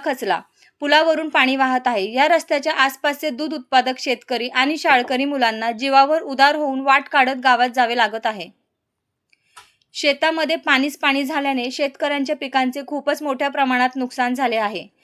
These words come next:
पिकांचा तत्काळ पंचनामा करून सरसकट नुकसान भरपाई जाहीर करावी, अशी शेतकऱ्यांची मागणी आहे. या आसामी संकटामुळे शेतकरी हतबल झाला असून शासनाकडून नुकसान भरपाई मिळेल, या एकाच आशेवर शेतकऱ्यांचे भवितव्य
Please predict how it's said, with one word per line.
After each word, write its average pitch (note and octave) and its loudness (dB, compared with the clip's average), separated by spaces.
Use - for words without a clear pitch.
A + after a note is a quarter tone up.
पिकांचा D4+ 2
तत्काळ C#4+ 2
पंचनामा C#4 0
करून C4 -2
सरसकट C#4+ -2
नुकसान C4 -2
भरपाई B3 -4
जाहीर C4 -4
करावी, B3 0
अशी C#4 -6
शेतकऱ्यांची C4 -4
मागणी B3 0
आहे. G#3 -8
या C4+ 2
आसामी D4 0
संकटामुळे C4 0
शेतकरी C#4+ -2
हतबल C4 -2
झाला C4 0
असून C#4 -4
शासनाकडून D4 -2
नुकसान C#4+ -6
भरपाई C4 -2
मिळेल, B3 -2
या C#4+ 2
एकाच C#4 0
आशेवर C4 0
शेतकऱ्यांचे B3+ -4
भवितव्य B3 -6